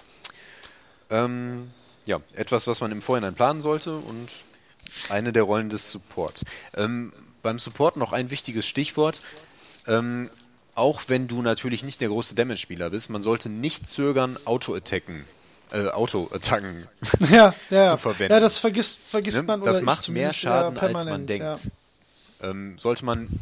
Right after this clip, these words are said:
Speaker 1: immer machen. Also ruhig, wenn du jetzt gerade keine Ulti zu unterbrechen und keinen Peel auszuführen hast, ähm, ruhig einfach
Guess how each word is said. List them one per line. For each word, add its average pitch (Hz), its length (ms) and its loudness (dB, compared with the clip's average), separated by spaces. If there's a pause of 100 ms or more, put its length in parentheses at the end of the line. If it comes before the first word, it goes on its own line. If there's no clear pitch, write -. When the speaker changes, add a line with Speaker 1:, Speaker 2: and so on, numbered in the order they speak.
(100)
Speaker 1:
immer 123 240 2
machen. 85 380 -6
Also 113 460 -2 (420)
ruhig, 147 440 2
wenn 123 140 -2
du 123 80 0
jetzt 117 160 2
gerade 110 480 4
keine 131 520 -4
Ulti 131 280 -10
zu - 120 -14
unterbrechen 117 600 -6
und 110 180 -12
keinen 123 260 -4
Peel 127 380 -2 (400)
auszuführen 117 560 -6
hast, 131 240 -2 (480)
ähm, 113 240 0
ruhig 147 380 0
einfach 131 460 0